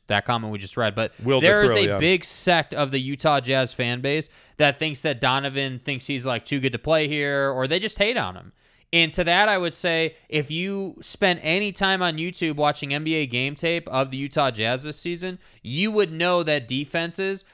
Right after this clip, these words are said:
Speaker 1: were essentially playing five on four against the Utah Jazz offense, meaning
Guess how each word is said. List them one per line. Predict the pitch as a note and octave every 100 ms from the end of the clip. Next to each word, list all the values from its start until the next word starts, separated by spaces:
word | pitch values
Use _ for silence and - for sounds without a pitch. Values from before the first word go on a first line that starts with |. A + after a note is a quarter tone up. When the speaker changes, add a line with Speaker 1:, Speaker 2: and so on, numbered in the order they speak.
| -
Speaker 1:
were | E3 D#3+
essentially | - E3 D#3+ F#3
playing | E3+ E3+ D#3+ C#3+
five | - D3+ D3+
on | D3 C#3
four | B2+ D3+ C#3
against | B2 B2 A#2
the | B2
Utah | B2+ B2 B2+
Jazz | A#2 A#2+ A2
offense, | A#2 A2+ - E2 F2+
meaning | C#3 D#3 D3+ C#3+